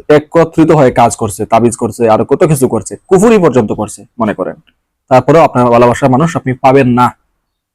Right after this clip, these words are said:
ঠিক আছে? পাওয়ার কোনো কথা না, কারণ আপনার তকদিরে নাই। আপনি নিজেই তো মানেন যে ভালো মন্দ সবকিছু তকদিরের উপর হয়, তো তকদির ডিঙ্গিয়ে যে কোনো কাজ কেউ করবে,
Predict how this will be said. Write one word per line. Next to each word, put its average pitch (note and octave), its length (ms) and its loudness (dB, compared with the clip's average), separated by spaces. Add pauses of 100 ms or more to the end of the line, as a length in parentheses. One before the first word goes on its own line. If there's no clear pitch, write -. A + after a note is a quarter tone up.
(280)
ঠিক D#3 100 2
আছে? C3+ 340 -2 (640)
পাওয়ার C#3+ 200 4
কোনো D#3 180 2
কথা D3+ 240 0
না, B2+ 100 0
কারণ C#3 180 2
আপনার C#3+ 220 -2
তকদিরে C#3 340 0
নাই। G#2+ 260 0 (200)
আপনি C3+ 260 0
নিজেই C#3+ 260 4
তো F3+ 100 2
মানেন C#3+ 280 0
যে C3 140 4
ভালো C#3 420 0
মন্দ C3 140 -2
সবকিছু C3+ 360 -4
তকদিরের C3 340 2
উপর A2+ 200 -2
হয়, G#2+ 140 -2 (120)
তো - 100 2
তকদির F#3+ 760 2
ডিঙ্গিয়ে E3+ 500 4
যে G3 120 2
কোনো D3+ 220 0
কাজ C#3+ 340 0
কেউ B2+ 180 2
করবে, A#2+ 400 2